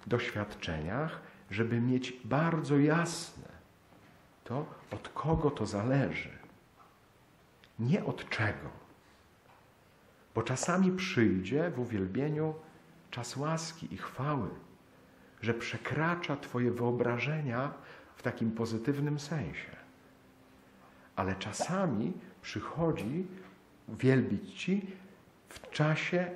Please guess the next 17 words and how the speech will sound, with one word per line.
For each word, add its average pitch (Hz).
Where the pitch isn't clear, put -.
kiedy 143
jest 151
dramatycznie, 180
kiedy 117
jest -
kryzysowo, 151
kiedy 131
wszystko -
idzie 131
nie 170
tak, -
wbrew, 143
jest -
po-, -
wydaje 151
się 165
anty 175